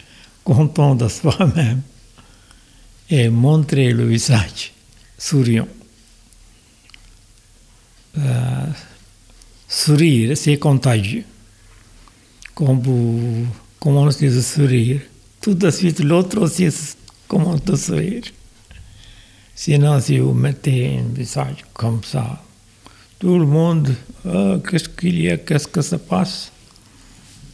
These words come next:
Et la tristesse,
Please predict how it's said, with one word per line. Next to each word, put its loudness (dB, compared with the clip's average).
Et 0
la 0
tristesse, -4